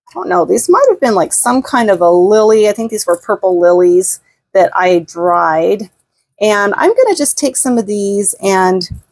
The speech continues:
maybe crum-, crumple them up a little bit to do this next layer. Oh, they don't crumple. Hmm. Well, I will go ahead and cut these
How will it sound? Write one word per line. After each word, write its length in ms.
maybe 240
crum-, 300
crumple 300
them 200
up 160
a 60
little 200
bit 420
to 100
do 160
this 200
next 240
layer. 340
Oh, 100
they 100
don't 180
crumple. 400
Hmm. 140
Well, 100
I 120
will 180
go 80
ahead 180
and 100
cut 220
these 340